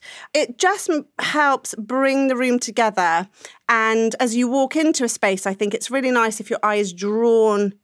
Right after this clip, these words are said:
to something, preferably something across the room. So, for example, sometimes we might use colour to do this. A highly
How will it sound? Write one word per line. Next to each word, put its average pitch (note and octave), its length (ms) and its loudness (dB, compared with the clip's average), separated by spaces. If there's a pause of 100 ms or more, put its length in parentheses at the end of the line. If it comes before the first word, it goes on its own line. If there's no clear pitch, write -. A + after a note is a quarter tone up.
(100)
to G3 100 -6
something, F3+ 540 -4
preferably C#4 480 -4
something A#3+ 360 -2
across A#3+ 440 -2
the G#3+ 80 -2
room. F3 220 -2
So, A3 180 0
for G#3+ 140 -4
example, A#3 380 0
sometimes A#3 480 -2
we G#3+ 140 -2
might G3+ 260 0
use F#3+ 200 -4
colour G#3+ 380 0
to A3 120 -10
do A#3 220 -2
this. D4 400 -2 (520)
A G#3+ 160 2
highly A3+ 760 2